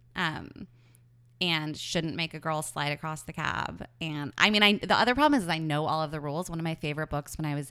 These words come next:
Speaker 2: in second grade was Stand Up, Shake Hands, Say How Do You Do, which is
Speaker 1: Yeah.
Speaker 2: a guide for boys to manners. And, like, I memorized it.
Speaker 1: Okay.
Speaker 2: <laughs> So,
Speaker 1: So you could
Speaker 2: you
Speaker 1: accurately
Speaker 2: know,
Speaker 1: judge these
Speaker 2: I,
Speaker 1: fellows you're gonna be
Speaker 2: <laughs> yeah,
Speaker 1: dating in the
Speaker 2: I'm like,
Speaker 1: future.
Speaker 2: "Oh, you're not walking on the right side of the street." Like, I might not say it out
Speaker 1: What is the,
Speaker 2: loud.
Speaker 1: is the right side of the street,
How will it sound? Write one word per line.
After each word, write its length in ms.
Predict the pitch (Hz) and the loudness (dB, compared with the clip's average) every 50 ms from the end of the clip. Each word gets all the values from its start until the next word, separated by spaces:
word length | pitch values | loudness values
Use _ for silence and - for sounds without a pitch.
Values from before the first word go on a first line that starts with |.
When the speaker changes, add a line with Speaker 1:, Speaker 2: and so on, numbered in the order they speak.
| - | -10
Speaker 2:
in 80 | 151 147 | -10 -8
second 280 | - 147 143 - 147 147 | -6 -6 -6 -6 -6 -6
grade 240 | - 139 143 147 | -6 -4 -6 -4
was 120 | 147 156 - | -6 -8 -8
Stand 280 | - - 147 147 147 | -8 -6 -6 -4 -4
Up, 100 | 147 - | -6 -6
Shake 220 | - - 143 143 - | -6 -8 -8 -8 -6
Hands, 260 | 147 143 139 147 151 | -6 -4 -4 -6 -6
Say 140 | - 151 143 | -8 -10 -8
How 120 | 139 139 | -8 -8
Do 80 | 139 143 | -8 -8
You 120 | 143 143 | -10 -8
Do, 320 | 135 139 127 131 151 170 - - | -8 -6 -6 -6 -6 -8 -8 -4
which 120 | - 120 113 | 0 2 2
is 100 | 104 101 | 2 2
Speaker 1:
Yeah. 80 | 104 | 0
Speaker 2:
a 20 | - - - | -2 -4 -8
guide 300 | 131 123 120 131 135 131 - - - - | -8 -6 -6 -6 -8 -10 -16 -20 -20 -14
for 120 | - 165 151 | -12 -10 -10
boys 400 | 143 139 139 139 139 147 - - | -8 -8 -8 -8 -8 -10 -12 -10
to 120 | - - 151 | -10 -8 -6
manners. 580 | 147 135 135 139 143 160 175 175 - - - - - - - - _ _ _ | -6 -6 -6 -8 -8 -8 -10 -12 -14 -18 -20 -20 -20 -20 -20 -20 _ _ _
And, 100 | - 170 | -4 -2
like, 100 | 156 - | -2 -2
I 80 | 156 147 | -2 -2
memorized 560 | 147 123 127 - 120 - - - - - - | -2 -4 -6 -8 -12 -12 -12 -14 -14 -14 -16
it. 160 | - - - - - - - - | -16 -16 -18 -18 -20 -16 -2 4
Speaker 1:
Okay. 220 | - - 117 117 131 - | 6 6 6 6 4 2
Speaker 2:
<laughs> 340 | - - - - - 349 370 - - | 6 6 6 8 8 6 6 4 0
So, 760 | - - - - - - - 233 247 254 - 208 214 208 202 - - - 440 | -10 -10 -10 -10 -2 2 2 4 4 2 0 0 -2 -2 -2 -2 -4 -4 -2
Speaker 1:
So 120 | - - 123 | 6 10 10
you 100 | 117 113 | 10 10
could 60 | 120 | 10
Speaker 2:
you 40 | 110 | 8
Speaker 1:
accurately 300 | 110 117 120 135 - 262 | 8 8 10 10 12 12
Speaker 2:
know, 120 | 247 226 | 12 12
Speaker 1:
judge 380 | - - 220 214 - - 233 233 | 12 12 12 12 12 12 12 12
these 140 | 233 233 - | 12 10 12
Speaker 2:
I, 80 | 233 | 12
Speaker 1:
fellows 340 | - 107 104 104 104 104 - | 12 12 12 12 12 12 10
you're 120 | 98 - | 10 8
gonna 120 | - 98 101 | 8 8 6
be 60 | 98 | 6
Speaker 2:
<laughs> 40 | 95 | 8
yeah, 20 | |
Speaker 1:
dating 240 | 90 - - 220 190 | 10 10 10 12 10
in 60 | 175 185 | 10 8
the 60 | 208 | 6
Speaker 2:
I'm 120 | 214 196 | 6 6
like, 160 | - 220 - | 6 4 4
Speaker 1:
future. 120 | 165 165 269 | 4 4 4
Speaker 2:
"Oh, 40 | 294 | 6
you're 180 | 294 285 277 269 | 6 6 6 4
not 240 | 254 233 233 214 202 | 4 4 2 4 2
walking 320 | 208 214 214 - 208 208 | 2 0 0 -2 -2 -2
on 80 | 202 196 | 0 0
the 60 | 190 | 2
right 160 | 190 185 175 | 0 0 0
side 160 | - 180 165 165 | -2 -4 -4 -6
of 60 | 160 | -6
the 40 | 160 | -6
street." 300 | - - 165 139 - - - | -8 -8 -6 -6 -6 -2 -2
Like, 120 | 160 165 190 | 2 2 4
I 60 | 190 | 4
might 160 | 196 208 185 160 | 4 4 4 2
not 160 | 147 139 - | 0 -2 -4
say 160 | - 156 151 | -6 -4 -4
it 80 | 147 151 | -2 6
out 80 | - | 10
Speaker 1:
What 120 | 160 156 175 | 12 12 12
is 100 | 175 156 | 12 12
the, 60 | 156 | 12
Speaker 2:
loud. 160 | 135 127 - 131 | 12 12 12 10
Speaker 1:
is 100 | 135 - | 8 8
the 100 | 135 127 | 10 12
right 280 | 120 123 131 139 143 - | 12 12 12 12 10 8
side 220 | - - 143 135 | 6 8 8 8
of 60 | 131 | 8
the 60 | 127 123 | 8 6
street, 360 | - - 131 123 120 117 | 6 6 6 8 6 6